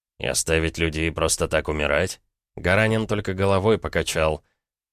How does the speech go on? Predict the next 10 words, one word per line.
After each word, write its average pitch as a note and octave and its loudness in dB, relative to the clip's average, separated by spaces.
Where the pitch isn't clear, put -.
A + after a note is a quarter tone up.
«Нет, C3 2
будем D#3 4
отбирать C#3 4
на C3 4
место C3+ 4
очередных A#2+ 2
казначеев A2+ 2
людей A2 0
более A2 4
ответственно. F#2+ 0